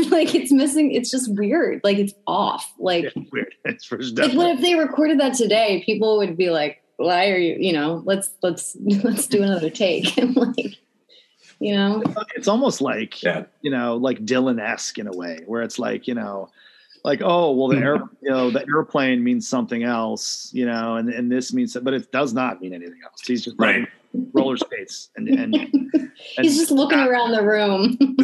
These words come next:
Speaker 1: Like
Speaker 2: <laughs> I mean, really, it's, he's watching T V and he's like,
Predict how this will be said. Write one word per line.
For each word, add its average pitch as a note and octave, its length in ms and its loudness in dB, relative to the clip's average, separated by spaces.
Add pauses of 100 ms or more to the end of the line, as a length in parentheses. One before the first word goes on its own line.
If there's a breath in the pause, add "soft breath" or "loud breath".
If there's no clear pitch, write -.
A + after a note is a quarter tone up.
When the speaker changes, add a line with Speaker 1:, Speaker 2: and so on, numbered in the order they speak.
(140)
Speaker 1:
Like A#3 160 2
Speaker 2:
<laughs> - 80 2
I D3+ 560 2
mean, D#3 140 2
really, D#3 280 2
it's, A#2+ 240 -6
he's C3 380 0
watching C3+ 320 0
T D3 160 0
V D3 120 0
and C#3+ 80 -2
he's B2 120 -2
like, B2 200 0